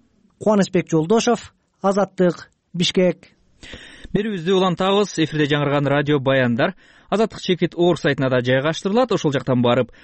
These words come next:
Speaker 2: окуп, комментарий калтырсаңыз болот. Бишкекте автоунаа коюп кеткен эки окуучунун бири реанимациядан жалпы бөлүмгө которулса, экинчиси дагы деле эсине келе элек.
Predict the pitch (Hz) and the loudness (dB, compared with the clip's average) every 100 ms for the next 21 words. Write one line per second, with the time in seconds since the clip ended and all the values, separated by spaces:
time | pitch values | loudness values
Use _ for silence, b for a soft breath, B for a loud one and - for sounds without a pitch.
0 | B B B - 160 - 277 233 - 196 | B B B 0 0 2 -2 -2 -6 -4
1 | 190 151 143 156 127 123 120 117 117 117 | -2 0 0 0 -2 -4 -4 -2 -2 0
2 | 123 110 - - B B B B - 233 | 0 0 -4 -20 B B B B -2 0
3 | 285 254 254 240 233 220 214 208 - 202 | 2 2 2 2 2 0 0 -2 0 0
4 | 202 202 - 202 - 175 - 185 185 196 | 0 -2 0 0 2 -2 0 2 2 2
5 | 214 160 156 151 151 - 160 160 131 165 | 2 2 2 0 -2 -2 -2 0 0 0
6 | 180 214 226 226 233 233 226 - 233 - | 0 0 2 2 2 0 0 0 0 0
7 | 208 190 185 - 208 202 190 139 139 147 | -2 0 -2 0 0 2 2 2 2 2
8 | - _ 190 - 123 117 120 120 | 0 _ -2 0 -2 0 2 2